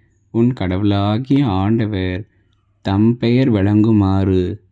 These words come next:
தேர்ந்து கொள்ளும் இடத்திற்கு கொண்டு போ. அன்றைய நாளில் அங்கு பணியில் இருக்கும் குருவிடம் சென்று, அவரை நோக்கி, "எங்களுக்கு கொடுப்பதாக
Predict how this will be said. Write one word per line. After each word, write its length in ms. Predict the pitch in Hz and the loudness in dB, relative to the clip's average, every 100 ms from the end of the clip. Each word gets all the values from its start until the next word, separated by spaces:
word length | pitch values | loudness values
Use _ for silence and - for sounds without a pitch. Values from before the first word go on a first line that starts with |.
| _ | _
தேர்ந்து 400 | 101 98 113 117 | -4 0 2 2
கொள்ளும் 380 | 117 104 110 120 | 2 2 4 2
இடத்திற்கு 680 | 98 95 - 95 - 110 | 0 -4 -2 -4 -4 -6
கொண்டு 380 | - 85 85 85 | -2 -2 0 -2
போ. 540 | 82 85 85 82 82 - _ _ _ _ _ _ _ | -4 -4 -4 -4 -6 -12 _ _ _ _ _ _ _
அன்றைய 640 | 95 110 120 127 131 131 | -2 2 2 4 2 4
நாளில் 720 | 131 90 90 92 90 92 - - | 2 2 0 -2 -4 -4 -8 -14
அங்கு 460 | - 107 117 123 139 | -6 0 2 2 0
பணியில் 520 | 139 98 101 110 123 | 0 0 4 4 4
இருக்கும் 600 | 101 92 92 92 92 101 | 2 0 -2 -2 0 2
குருவிடம் 560 | 92 98 113 92 87 85 | 0 0 0 0 -2 -4
சென்று, 760 | 90 87 87 92 101 87 90 - _ _ _ | -4 -4 -2 -2 -4 -4 -6 -12 _ _ _
அவரை 460 | 92 90 104 107 127 | -8 -4 -2 0 2
நோக்கி, 800 | 104 87 82 - 82 80 82 - _ _ _ _ _ | 0 -2 -6 -6 -2 -2 -4 -10 _ _ _ _ _
"எங்களுக்கு 680 | 101 101 107 120 120 117 127 | -4 2 2 2 0 -2 -6
கொடுப்பதாக 1120 | - 104 123 123 113 101 98 107 104 101 98 | -2 -2 -2 -2 -2 -2 -2 -2 -2 -2 -6